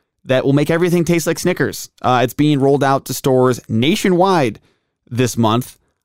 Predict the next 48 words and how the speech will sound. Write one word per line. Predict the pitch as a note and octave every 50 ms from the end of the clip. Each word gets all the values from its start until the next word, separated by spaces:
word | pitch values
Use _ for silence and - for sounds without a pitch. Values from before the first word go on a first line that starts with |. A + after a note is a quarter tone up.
| _ _ -
Um, | A#2 C3+ C3 B2+ B2 A#2+ A#2+ A#2+ A#2+ A2 F#2+ - - _ _ _ _ -
so | - - - C3 B2+ B2 B2 - - _ _ _ _ -
should | - - - D#3 D3+
be | D3+ F3
able | E3 D#3+
to | D#3
find | - - D3+ D3 C#3+ C#3+
that | C3 B2 -
pretty | D#3 D3
much | C#3 C3+ A#2 B2+
everywhere. | C#3 C3 C#3 B2 A#2 A2+ A2 A2 G#2+ - _ -
I'm | C3+ F3 G#3+
actually | C#4+ G4+ - - - A3 F3
really | D3+ C#3+ C#3+ D3+ E3 E3+ E3 D#3
curious, | D3+ - - - D3 D3 C#3+ C3+ C3 B2+ A#2+ A2+ - - - - _ _ _ _ _ _ _ _ _ _ _ _ _ _ _
like, | - B2+ A2+
what | A#2 B2+ D3+ D#3 - - -
that | D3 D3 D3
would | C#3 B2+
taste | - - C#3+ C#3 - -
like | C#3 B2+ -
on | B2+ B2 A#2 A2+ A2+
meat. | B2 C3+ A#2 - - - - _ _ - - -
I'm | C#3+ D3+
pretty | - D#4 D#4 D4+
sure | - - F3+
it's, | D#3 - -
it's | - C#3 - - C3
not | B2+ C3 C3 B2+ -
meant | - A#2+ A#2 B2 A2
for | - F#3 G3
that. | A2 A2+ - - -
I | -
think | C3 - D3 C3+ C#3
it's, | B2+ - - - - - _ _ -
like, | B2 A2 - -
milkshakes | C3+ F#3+ B3+ B3 - - - D#3+ C3 B2 A#2 - - -
and | A#2 A2+ A2 G#2 F#2+ -
put | - G3
it | G#3+ F#3+
in | E3+ E3+
your | E3 E3
cereal | - - F#3+ G3 F#3 D#3 C3 A#2 G2+ F#2+ F2 E2+
and | F2 -
stuff | - C3+ B2
like | A#2+ A#2 A2
that. | - A#2+ A#2 A2 -
But, | - G2 F#2+ - - _